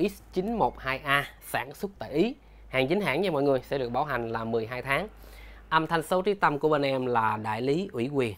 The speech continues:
của nhà phân phối R C F ở thị trường Việt Nam. Đây là cái chứng nhận em sẽ chèn vô chỗ này cho mọi người thấy ha.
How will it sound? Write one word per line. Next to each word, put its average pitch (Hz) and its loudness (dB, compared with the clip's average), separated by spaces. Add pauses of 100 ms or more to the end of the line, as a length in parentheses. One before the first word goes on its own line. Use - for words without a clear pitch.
(120)
của 110 -6
nhà 123 -6
phân 117 -6
phối 135 -10
R 127 -6 (240)
C - -12
F 135 -4
ở 110 -10
thị 117 -8
trường 104 -6
Việt 104 -10
Nam. 127 -2 (460)
Đây 131 0
là 123 4
cái 135 -8
chứng 180 0
nhận 113 2
em 120 -6
sẽ 131 -10 (100)
chèn 110 0
vô 110 -6
chỗ 113 -6
này 123 -8
cho 117 -10
mọi 107 -6
người 107 -4
thấy 123 -4
ha. 156 -4